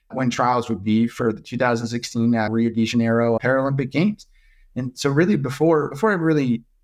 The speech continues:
knew it. I was on this, it was just on this path and this, this, this journey without ever really thinking, I mean, doing a lot of reflection and, and thought throughout, but without ever really knowing just the magnitude of,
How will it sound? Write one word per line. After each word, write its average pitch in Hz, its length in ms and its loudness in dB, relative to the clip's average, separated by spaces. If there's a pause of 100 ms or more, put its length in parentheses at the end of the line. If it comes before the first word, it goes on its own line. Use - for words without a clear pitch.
(140)
knew 120 500 0
it. 110 380 -2
I 123 120 2
was 117 240 0
on 127 300 0
this, 120 520 -2 (540)
it 123 60 -6
was 127 140 -4
just 139 140 -6
on 135 160 2
this 123 140 0
path 123 640 -4
and 120 220 2
this, - 440 -2 (160)
this, 110 300 -2
this 120 240 -6
journey 139 640 0 (220)
without 127 320 0
ever 127 240 -6
really 123 320 0
thinking, 123 680 0
I 110 40 -2
mean, 104 340 -2
doing 117 200 2
a 107 60 -2
lot 110 200 2
of 101 160 -4 (160)
reflection 113 540 -2
and, 98 180 -12
and 104 140 -6
thought 117 280 -2
throughout, 117 440 -2
but 139 60 -8
without 135 320 0
ever 123 280 0
really 127 480 0 (300)
knowing 131 640 0
just - 300 -8
the 113 60 -2
magnitude 123 560 0
of, 113 120 -2